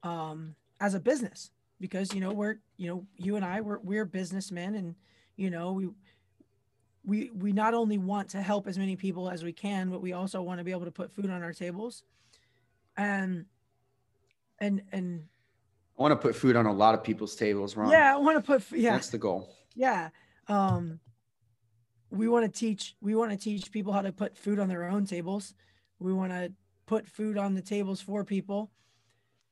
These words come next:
Speaker 1: And, and this is it, you know, this is where we're at. We are here getting ourselves unstuck and learning how to get others unstuck.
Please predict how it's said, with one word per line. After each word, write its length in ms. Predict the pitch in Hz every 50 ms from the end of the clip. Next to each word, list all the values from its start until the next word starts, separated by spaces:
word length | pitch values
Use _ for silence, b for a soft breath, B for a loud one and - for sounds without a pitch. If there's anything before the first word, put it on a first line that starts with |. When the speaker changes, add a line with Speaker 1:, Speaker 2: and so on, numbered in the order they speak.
| _ _ _ _ _ _ _ _ _ _ _ _
Speaker 1:
And, 460 | - 220 220 214 208 208 196 190 180 - - - _ _ _ _ _ _ _ _ _ _ _ _ _ -
and 160 | 208 220 214
this 160 | 240 262 -
is 140 | 277 208 170
it, 320 | 180 214 240 202 - - _ _ _ _ _ _ _ _ -
you 100 | 185 185
know, 320 | 190 190 190 196 202 196 - - _ _ _ _ _ _ _ _ _ _ _ _ -
this 200 | 185 220 226 -
is 120 | 254 226 220
where 180 | 214 220 214
we're 160 | 208 202 190 185
at. 300 | 180 185 180 160 - - _ _ _ _
We 580 | - 170 185 208 214 233 240 247 254 262 262 - _ _ _ _ _ _ -
are 160 | 185 185 185
here 580 | - - - 226 226 226 226 233 247 269 262 - _ _ _ _ _ _ _ _ _ _ _ _ _ _ _ _ _ _ _ _ - -
getting 260 | 170 226 240 262 247
ourselves 640 | 220 202 185 - - - 220 220 240 254 240 196 190 -
unstuck 680 | 220 220 233 226 202 - - - 226 240 262 269 -
and 180 | 226 190 190 196
learning 280 | 208 226 233 233 226
how 200 | 220 196 214 220
to 120 | 208 - 208
get 180 | 170 202 202
others 320 | 190 185 180 175 180 170 170
unstuck. 560 | 170 170 165 - - - 175 160 - - _